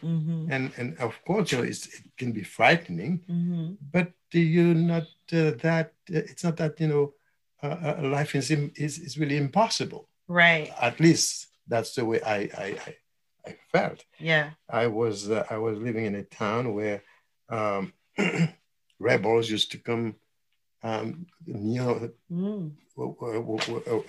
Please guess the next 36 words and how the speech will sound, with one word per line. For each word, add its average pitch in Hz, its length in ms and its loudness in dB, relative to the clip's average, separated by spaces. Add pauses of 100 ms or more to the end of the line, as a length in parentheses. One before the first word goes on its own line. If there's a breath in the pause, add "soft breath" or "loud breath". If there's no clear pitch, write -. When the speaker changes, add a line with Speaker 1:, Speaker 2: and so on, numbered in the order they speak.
Speaker 2:
uh, 110 80 2
where 113 220 2
I 120 40 2
was 104 240 -2
living, 113 420 -4 (540 soft breath)
and 110 280 0
then 117 280 2
Speaker 1:
Mm. - 20 0
Speaker 2:
the, 107 420 4
the, 101 120 2
the 101 140 -4
government, 113 600 -2
uh, 113 240 2 (140)
uh, 110 220 -8
uh, 107 80 -2
soldiers 110 560 -2
would 104 200 -10
go 110 100 -4
and 113 140 -2
fight 113 360 2
them, 123 280 -4 (540 soft breath)
and 120 160 -2
then 120 180 2
you'd 123 200 -2
be, 139 80 0 (260)
you'd 143 160 -4
be 151 280 -4
at, 151 160 -6 (100)
at, 147 100 -8 (180)
you, 147 260 -4
you, 139 220 -8 (160)
you'd 147 140 -4
be 147 180 0
hearing, 143 400 4
you 143 100 0
know 143 380 -6